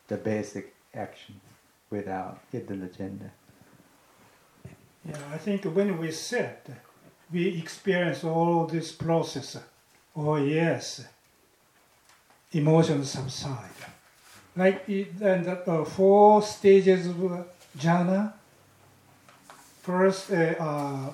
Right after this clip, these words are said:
Speaker 2: perception uh, con-, conception stops. Uh, vitaka vichara. Seeking mind and, uh, contemplation stops.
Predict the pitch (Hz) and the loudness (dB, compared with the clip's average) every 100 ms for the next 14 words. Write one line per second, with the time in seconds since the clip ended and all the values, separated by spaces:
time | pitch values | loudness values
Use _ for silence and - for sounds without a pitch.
0 | - - - - _ - - - _ 190 | -14 -20 -20 -20 _ -20 -20 -20 _ -6
1 | 185 240 240 233 160 131 - _ _ _ | -4 0 0 0 -6 -8 -12 _ _ _
2 | _ - - - - 156 127 - 262 277 | _ -20 -20 -18 -8 -6 -4 0 4 4
3 | 269 - 214 214 226 220 - 170 131 - | 0 -2 0 0 -2 -6 -4 -8 -8 -12
4 | - - - - - - - - - - | -6 -4 -4 -6 -18 -20 -20 -20 -20 -20
5 | - - _ _ _ - - - - - | -20 -20 _ _ _ -20 -20 -20 -20 -20
6 | - - - _ - 160 151 151 160 - | -20 -20 -20 _ -8 -4 -2 -2 -2 2
7 | 208 208 170 170 - 175 131 117 - - | 2 2 -2 -2 -2 0 -2 -4 -14 -20
8 | - - - - - - - _ _ _ | -20 -20 -20 -20 -20 -20 -20 _ _ _
9 | _ - - - - _ _ _ _ _ | _ -20 -20 -20 -20 _ _ _ _ _
10 | - _ _ - - - - - _ - | -20 _ _ -20 -20 -20 -20 -20 _ -20
11 | - - - - - - - 202 196 - | -20 -20 -18 -20 -20 -16 -10 -2 -2 -2
12 | 185 175 170 165 160 160 160 156 139 135 | -2 0 2 2 2 0 -4 -6 -8 -8
13 | 131 120 131 - 175 180 175 170 165 170 | -12 -14 -16 -8 -4 -4 -2 -4 -2 -2
14 | 165 165 180 156 160 - - 143 170 - | -2 -4 -6 -8 -10 -10 -8 -8 -8 -14